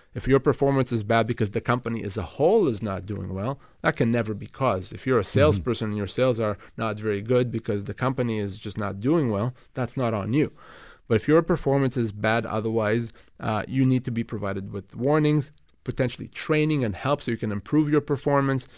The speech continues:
Speaker 1: If still nothing happens, maybe another warning, maybe even a suspension. And o-, then, and only then, should the company consider a termination for cause. If they don't engage in that process,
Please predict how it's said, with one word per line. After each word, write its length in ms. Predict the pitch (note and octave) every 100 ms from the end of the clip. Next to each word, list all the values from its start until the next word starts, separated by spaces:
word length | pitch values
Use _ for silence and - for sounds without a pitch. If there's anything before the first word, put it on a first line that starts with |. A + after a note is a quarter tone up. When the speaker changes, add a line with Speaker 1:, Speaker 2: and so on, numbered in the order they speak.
| - _ _
Speaker 1:
If 200 | G2 -
still 320 | G#2+ - C#3+
nothing 340 | D#3 D#3 D#3 C3+
happens, 340 | C#3 C3+ B2
maybe 220 | A2 A#2+
another 280 | A#2 A#2+ D3
warning, 400 | C#3+ C#3+ D3 D3
maybe 260 | A#2 C3 D3
even 200 | D#3+ E3+
a 20 |
suspension. 680 | G3+ - - G3 F3+ A2+ - - - _
And 180 | - B2
o-, 80 | - -
then, 380 | B2+ F3+ C3
and 180 | G#2 G#2+ - -
only 460 | D#3 G3 G3 E3
then, 340 | A#2 G#2+ F#2 G2+ - -
should 220 | - C3+
the 60 | B2
company 460 | C#3 C#3 C#3 C3
consider 540 | A#2+ A#2+ G#2+ - C#3 C#3
a 80 |
termination 560 | A#2+ C3+ A#2+ A#2 G#2+ A2+
for 240 | G#2+ A2+
cause. 560 | - - B2+ A#2 A2+ A2 - - -
If 140 | A#2+
they 100 | A2
don't 300 | G#2 D3 G3
engage 320 | F#3 D3 B2+
in 80 | B2+
that 240 | A#2+ A2
process, 580 | - A2+ G#2+ - G#2 G2